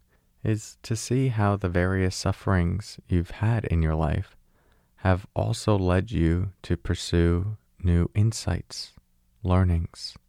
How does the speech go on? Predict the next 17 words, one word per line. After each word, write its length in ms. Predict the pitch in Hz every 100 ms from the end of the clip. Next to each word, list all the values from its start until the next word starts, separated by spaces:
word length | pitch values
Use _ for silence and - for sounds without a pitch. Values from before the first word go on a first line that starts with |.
| _ _ _ _ _ _ _ -
growths, 640 | - 98 113 - - - - - _ _ _ _ _ -
expansions. 1000 | 90 - - 87 101 - - 98 - - _ _ _ _ _ _ _ _ _ _ -
I 60 | 101
mean, 300 | 98 101 -
think 240 | - 131 127
about 300 | 110 - -
it. 120 | - _ _ -
What 320 | 101 98 104
has 180 | 104 98
brought 320 | - 98 -
you 340 | 104 95 98 98 _
to 280 | - 98 92
an 100 | 90
interest 500 | 95 95 98 95 -
in 340 | 95 92 95 - _ _ _ _ _ _
this 140 | 104 -
podcast 800 | 120 143 - - - - -